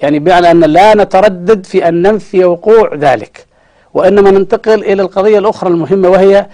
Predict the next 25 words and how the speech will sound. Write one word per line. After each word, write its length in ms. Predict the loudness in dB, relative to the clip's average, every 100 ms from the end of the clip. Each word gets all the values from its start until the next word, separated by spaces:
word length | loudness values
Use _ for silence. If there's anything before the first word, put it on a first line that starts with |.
| -20 _ -4
إذا 240 | 0 0
لماذا 500 | 0 -2 0 2 2
كتب؟ 320 | -2 -4 -6 -16 _ _ _ _ -8
أو 120 | -4
لماذا 400 | 0 2 2 2
أضيف 520 | -2 -2 -4 -6 -6
مثل 300 | -4 -4 -4
هذا 160 | -4 -4
الكلام 480 | -6 -4 -2 -2 -4 _ _ -12
إلى 180 | -4 -2
نبي 440 | -2 -4 -2 0
عظيم 420 | -2 -4 -4 -2
من 100 | -2
أولي 140 | -2 -4
العزم؟ 420 | -2 -4 -4 -12 -16 _ _ _ _ _ -10 -10
ال-، 120 | -4
القضية 580 | -4 -2 -4 0 2 2
هي 500 | 0 0 4 4 2
كما 260 | -2 -2
أشرنا 320 | -2 -2 0
قبل 280 | 0 -2 -6
قليل، 400 | -4 -2 -2 -2 -8 -20 _ -2
هي 180 | -2
في 120 | 0 -2
كلمة 340 | 0 0 -4